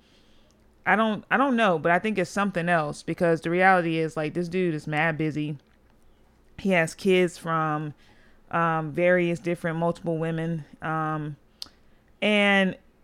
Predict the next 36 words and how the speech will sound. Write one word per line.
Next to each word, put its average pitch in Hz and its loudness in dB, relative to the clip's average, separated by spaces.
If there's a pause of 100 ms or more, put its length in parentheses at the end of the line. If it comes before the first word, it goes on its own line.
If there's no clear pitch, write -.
(120)
you 254 -2
know, 269 4
I've 240 4
said 262 2
this 247 -2
before 226 -2
on 214 0
previous 208 -2
shows. 208 -2
I 220 6
just 233 -4
don't 220 2
believe 190 0
that 170 4
if 160 -4
you 190 -2
really 185 2
care 185 4
about 165 2
the 170 2
life 170 4
that 165 0
your 156 -2
child 156 2
is 156 -6
gonna 160 -4
have, 160 -2
you 165 -2
will 175 2
be 160 -4
having 160 -2
these 156 -10
kids 170 -2
all 156 0
over 160 0
because 156 -6